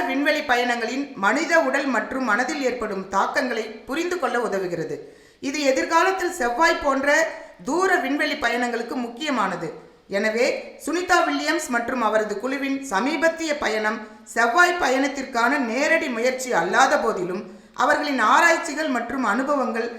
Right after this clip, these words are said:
எதிர்கால செவ்வாய் பயணங்களுக்கு பயனுள்ளதாக இருக்கும். என் பார்வையில் எதிர்காலம் மிகவும் வித்தியாசமானதாக இருக்கப் போகிறது. தொழில்நுட்ப வளர்ச்சி ஒரு கணிப்பில்லாத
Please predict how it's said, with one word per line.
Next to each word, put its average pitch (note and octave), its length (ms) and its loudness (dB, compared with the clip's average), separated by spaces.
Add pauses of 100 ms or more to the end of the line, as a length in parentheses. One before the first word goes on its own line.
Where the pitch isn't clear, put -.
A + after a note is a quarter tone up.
(140)
எதிர்கால D4+ 500 4 (100)
செவ்வாய் D4+ 500 2
பயணங்களுக்கு B3+ 640 0
பயனுள்ளதாக A3 760 6
இருக்கும். E3+ 460 -4
என் B3+ 220 0
பார்வையில் C#4 640 2 (180)
எதிர்காலம் D#4+ 640 4
மிகவும் C#4 320 -2
வித்தியாசமானதாக C#4 1000 4
இருக்கப் B3 360 -4
போகிறது. F3 420 -2 (580)
தொழில்நுட்ப F#4 480 2
வளர்ச்சி C4+ 360 6
ஒரு C4 180 2
கணிப்பில்லாத D#4 640 2